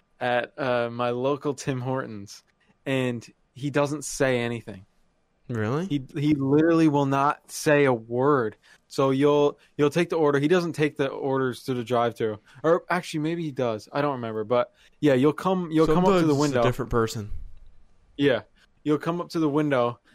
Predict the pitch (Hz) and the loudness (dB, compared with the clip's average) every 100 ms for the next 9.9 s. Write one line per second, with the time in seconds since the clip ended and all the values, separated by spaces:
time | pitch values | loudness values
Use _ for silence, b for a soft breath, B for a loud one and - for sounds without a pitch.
0 | b - 135 135 131 127 120 - _ _ | b -8 -4 0 2 0 -2 -8 _ _
1 | 135 139 143 139 127 123 135 131 110 101 | -4 0 2 2 -2 0 0 0 -4 -12
2 | _ _ _ 127 131 123 113 120 131 143 | _ _ _ -6 -6 -6 -6 -4 -4 -6
3 | 127 104 - _ _ _ _ 139 139 - | -8 -8 -10 _ _ _ _ -4 -2 0
4 | 147 139 - _ _ _ _ _ _ _ | 0 0 -6 _ _ _ _ _ _ _
5 | _ _ _ _ _ - 139 - - 165 | _ _ _ _ _ -14 -14 -14 -2 0
6 | 165 185 214 170 - - - 160 156 127 | 2 0 0 -2 -4 -4 2 4 4 2
7 | 123 127 147 120 135 143 135 147 147 123 | 0 0 -2 0 2 2 2 0 0 2
8 | 139 165 139 120 127 127 113 - 139 175 | 4 6 4 4 2 2 0 2 4 6
9 | 180 160 135 135 135 135 123 - | 4 4 2 2 2 2 0 -6